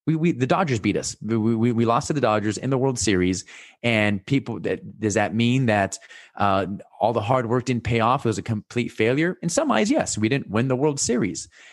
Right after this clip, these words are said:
but that doesn't mean that we don't go work,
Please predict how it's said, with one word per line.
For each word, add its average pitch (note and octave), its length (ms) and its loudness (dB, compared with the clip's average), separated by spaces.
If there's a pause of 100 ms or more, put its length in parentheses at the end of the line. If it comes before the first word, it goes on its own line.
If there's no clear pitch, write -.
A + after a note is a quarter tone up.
(160)
but E3 360 0 (140)
that A#2 140 0
doesn't A#2+ 320 0
mean B2+ 240 2
that G#2 180 2
we G#2 120 2
don't A2 240 2
go A2+ 120 2
work, G#2+ 240 -2